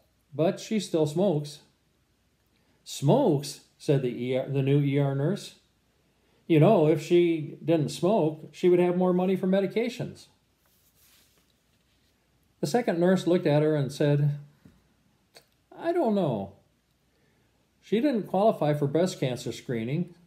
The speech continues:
so the cancer was pretty advanced when it was finally discovered. A double mastectomy, now chemotherapy.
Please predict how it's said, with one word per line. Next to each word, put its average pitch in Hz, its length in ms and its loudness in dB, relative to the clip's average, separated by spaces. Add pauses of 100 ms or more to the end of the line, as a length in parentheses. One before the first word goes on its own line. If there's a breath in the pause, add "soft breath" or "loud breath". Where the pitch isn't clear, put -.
(140)
so 151 220 0
the 147 80 4
cancer 185 420 0
was 156 160 2
pretty 262 320 -2
advanced 170 520 -2
when 151 160 0
it 135 60 0
was 127 140 -6
finally 147 320 0
discovered. 131 600 -6 (1400)
A - 40 -10
double 156 300 4
mastectomy, 160 840 -2 (920)
now 127 260 -2
chemotherapy. 165 880 -2